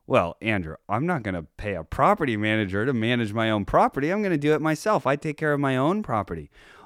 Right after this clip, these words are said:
Okay, but as we've discussed before, your time is worth something. And when you're doing a compared to what comparison, you need to factor in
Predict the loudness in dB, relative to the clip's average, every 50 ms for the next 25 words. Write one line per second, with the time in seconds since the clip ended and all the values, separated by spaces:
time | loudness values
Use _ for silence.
0 | -14 _ 4 4 4 4 4 2 0 0 0 -2 -4 -8 _ _ _ _ _ _
1 | _ 4 6 8 8 8 6 6 6 4 2 2 2 -2 -4 -4 -2 -2 -4 -4
2 | -4 -4 -8 -10 -10 -6 -2 0 2 2 2 0 0 -4 _ _ _ _ _ _
3 | _ _ 2 4 4 4 2 2 2 4 4 4 4 2 2 0 0 0 0 0
4 | 0 -4 -8 -6 -6 -6 -6 -6 -10 -10 -8 -8 -8 -10 -12 _ _ _ _ _
5 | _ _ _ _ _ -4 0 0 2 2 2 2 0 -2 -2 -4 -8 -12 _ _
6 | _ _ _ -6 -6 -4 -4 -2 -2 0 0 0 0 0 0 0 2 2 2 2
7 | 0 -2 -4 -6 _ -10 -10 -8 -8 -8 -8 -6 -2 0 2 2 2 0 -2 -4
8 | -2 2 4 4 4 4 2 -2 -10 -20 _ _ _ -10 -8 -6 -2 0 0 0
9 | 0 0 -2 -4 -4 -4 -4 -4 -6 -10 _ _ _ _ _ _ _ -2 0 0
10 | 2 2 2 2 0 0 -2 -4 -4 -4 -4 -4 -4 -4 -4 -4 -4 -6 -4 -4
11 | -2 0 0 -2 -2 -4 -6 -8